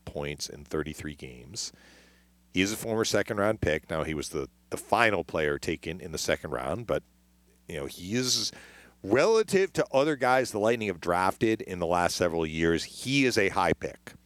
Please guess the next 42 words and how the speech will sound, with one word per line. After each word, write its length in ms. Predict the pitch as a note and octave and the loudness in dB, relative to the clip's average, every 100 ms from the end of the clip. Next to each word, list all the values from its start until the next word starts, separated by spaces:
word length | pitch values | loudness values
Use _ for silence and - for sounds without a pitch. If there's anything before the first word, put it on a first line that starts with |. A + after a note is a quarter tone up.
| _ _ _ | _ _ _
for 120 | F2+ | 0
the 60 | D2 | 2
Lightning. 500 | D2 D2+ C2 - - - - - - _ _ | 2 0 -8 -18 -20 -20 -20 -20 -20 _ _
And 240 | G2+ F#2+ | 2 4
what 220 | F2+ F2+ - | 2 0 0
Coop 280 | B2+ A#2+ | -2 -2
said 540 | - G#2+ F#2 F2+ E2+ F#2+ - | 0 2 4 4 2 -4 -4
when 220 | F#2 F2 | -2 0
asked 280 | E2+ D#2+ - | 2 0 0
about 220 | E2 D#2+ | 0 -2
Gonçalves 720 | D#2+ D2 F2+ E2+ D#2 D2 - | -4 -2 2 2 2 -2 -6
this 180 | - - | -8 -6
morning, 520 | A2+ C3+ E2+ D#2 D#2+ _ | 0 0 0 -2 -8 _
he 180 | - F2 | -16 -8
said 240 | - E2+ | -2 -2
what 160 | D#2 D#2+ | 0 -4
he's 180 | D#2+ D#2+ | -4 -4
learned 300 | F2 F2+ F2 | 0 0 -2
to 80 | |
do 240 | D2 D#2+ D2 | -6 -6 -4
is 100 | C#2 | -4
take 240 | - E2 | -4 -4
some 160 | - E2 | -4 -4
of 60 | |
the 80 | D2 | -4
risk 380 | C#2 D2 - - | -6 -8 -8 -10
out 160 | C#2+ D2 | -10 -10
of 40 | |
his 160 | D#2+ - | -12 -12
game. 360 | C2 C2+ C#2 | -14 -16 -14
And, 220 | - E2 E2 | -10 -8 -6
and 240 | F2 D2+ | -6 -6
the 40 | |
clip 280 | - - F#2 | -4 -2 -2
that 100 | E2+ | -4
we 120 | D2+ | -6
heard 220 | D#2+ D#2+ - | -2 -2 -2
from 220 | F2 D2+ | -6 -6
Gonçalves 600 | D2+ C#2 E2 C#2+ D2 - | -6 0 2 0 -2 -8
himself 560 | C2+ - F#3+ B2 E2 - _ _ _ _ _ | -6 0 2 2 0 -4 _ _ _ _ _
was 360 | E2+ F2 D#2+ - | 0 2 0 -2
that 280 | D#2 D2 | -4 -4